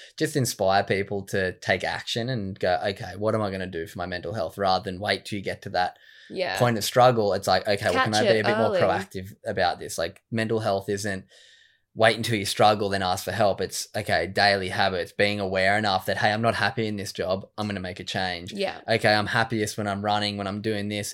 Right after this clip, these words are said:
Speaker 1: Okay, how do I move my life to live in that environment and be around that environment?"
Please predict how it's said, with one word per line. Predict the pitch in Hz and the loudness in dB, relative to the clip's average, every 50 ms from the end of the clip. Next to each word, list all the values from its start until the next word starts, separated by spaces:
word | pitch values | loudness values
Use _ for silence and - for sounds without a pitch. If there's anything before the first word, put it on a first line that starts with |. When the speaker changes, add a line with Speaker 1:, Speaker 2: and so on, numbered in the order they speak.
| - | -8
Speaker 1:
Okay, | - 104 101 - 104 95 | -8 -6 -2 0 -2 0
how | 101 101 98 | 2 2 2
do | 101 101 | 2 4
I | 98 98 107 - 135 | 2 2 0 -2 -8
move | 131 117 117 110 113 110 107 107 | -10 -6 -4 -2 -2 -2 -2 -2
my | 104 98 | -2 -2
life | 95 98 95 95 95 95 - - | 0 0 2 0 0 0 -2 -4
to | - 101 | -6 -4
live | 101 104 101 98 | -2 -4 -4 -4
in | 104 95 98 | -4 -4 -2
that | 95 95 98 | -2 -2 -2
environment | 98 98 95 95 92 95 95 98 98 95 85 | -2 -4 -2 0 0 0 0 0 -4 -4 -6
and | 92 101 101 | -6 -6 -4
be | 101 95 95 | -4 -2 -2
around | 95 95 92 92 95 | -2 -2 -2 -4 -4
that | 90 87 | -6 -6
environment?" | 90 92 95 101 92 92 92 92 92 90 90 82 | -6 -8 -8 -8 -6 -4 -4 -6 -6 -8 -12 -16